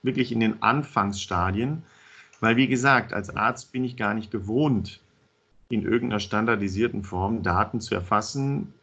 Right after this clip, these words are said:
wo meine Bewertung, die ja die K I quasi vorhersagen soll, äh, sinnvoll erfasst wird.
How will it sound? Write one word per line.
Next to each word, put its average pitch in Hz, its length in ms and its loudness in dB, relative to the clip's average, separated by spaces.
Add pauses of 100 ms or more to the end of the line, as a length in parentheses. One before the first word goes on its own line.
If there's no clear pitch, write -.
(340)
wo 107 180 -2
meine 110 380 4
Bewertung, 127 760 2
die 107 120 -2
ja 98 100 2
die 92 160 -2
K 95 280 0
I 110 260 -2
quasi 92 560 0 (680)
vorhersagen 95 760 2
soll, 95 380 0 (640)
äh, 113 140 0 (380)
sinnvoll 135 440 4
erfasst - 440 -4
wird. - 280 -16